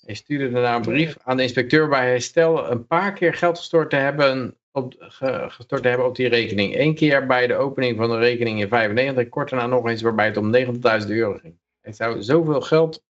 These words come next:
hebben ges-, gespaard omdat hij lang bij zijn ouders woonde en te weinig geld uitgaf. Ja, dat is een goede reden om daar geen box drie over te betalen.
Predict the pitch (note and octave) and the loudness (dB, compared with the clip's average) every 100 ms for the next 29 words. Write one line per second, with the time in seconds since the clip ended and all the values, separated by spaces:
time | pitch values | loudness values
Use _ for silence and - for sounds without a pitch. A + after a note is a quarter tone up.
0 | _ - A#2+ B2+ B2 A2 - - C3 - | _ -8 -6 -2 -4 -4 -8 -6 -6 -4
1 | - C#3+ D3 C#3+ C3+ B2+ B2+ C3 A#2+ B2+ | 0 0 0 0 0 2 2 2 2 2
2 | F#3 D#3+ D3+ D3 C#3 C3 D#3+ F3+ D3+ C3+ | 2 2 2 2 0 0 0 2 0 2
3 | C3 C3 B2+ - C3+ C3+ C3+ C#3 D3+ - | 2 2 0 -2 -2 -4 -2 0 0 -4
4 | - F3 E3+ A2+ - - - _ _ _ | -2 -4 -2 -4 -6 -14 -16 _ _ _
5 | - D3 C3+ B2+ C3+ B2+ A#2+ D3+ D3 C#3+ | -4 0 2 2 0 -2 0 0 2 2
6 | D#3 A#2+ G#2+ A2+ A2+ A2+ A#2+ A#2+ A#2+ A#2 | 2 2 0 2 2 2 2 2 0 -2
7 | C#3 C3+ A#2 A2 G#2 G#2 G#2+ G2 G#2+ | -2 0 0 -2 -4 0 0 0 -8